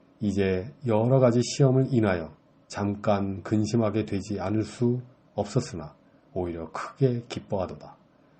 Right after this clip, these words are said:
너의 믿음의 시련이 불로 연단하여도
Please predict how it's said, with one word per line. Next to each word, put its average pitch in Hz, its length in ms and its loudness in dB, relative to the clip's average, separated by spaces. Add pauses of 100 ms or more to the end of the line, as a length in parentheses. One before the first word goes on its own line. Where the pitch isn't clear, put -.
(220)
너의 104 360 4
믿음의 120 340 4
시련이 123 540 6 (320)
불로 95 380 -4
연단하여도 101 760 4